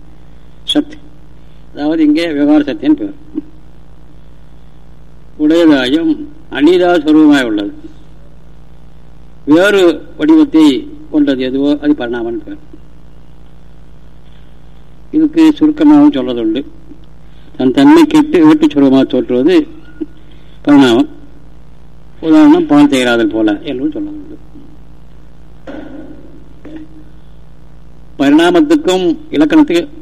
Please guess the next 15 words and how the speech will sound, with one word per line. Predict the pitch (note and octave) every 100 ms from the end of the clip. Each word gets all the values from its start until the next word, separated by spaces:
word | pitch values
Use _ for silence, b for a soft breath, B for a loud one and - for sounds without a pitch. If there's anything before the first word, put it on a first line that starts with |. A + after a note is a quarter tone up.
| -
அஹ், | C3+ B2+
விவரத்துக்கு | B2+ B2+ D#3 E3+ E3 C#3 D#3
இலக்கணம் | D3+ D#3+ C3
சொல்றார். | A#2+ B2 - -
முன் | - C#4+ D4+ C#4+ - - - - - - -
பிரசங்கம் | - C#3 D#3 D3
கடைசியில | C3 - D3 C3 C#3 C#3+ - - - - - - - - - - - - - - -
அந்த | D#3 D#3
பிரமம் | D3+ D3+ D#3+ F3+ F#3 F3+ D3+ - - - - -
அவித்தியின் | C#3 D#3+ E3+ F#3 E3
பரிணாமம் | C#3+ C#3+ D#3+ D#3+ E3+ E3
சேதனத்தின் | - D#3+ D3+ D3+
வருத்தம் | C#3+ C#3+ - C#3 C#3
என்று | C#3+ C#3+
முடிச்சார். | A#2+ A2 A#2+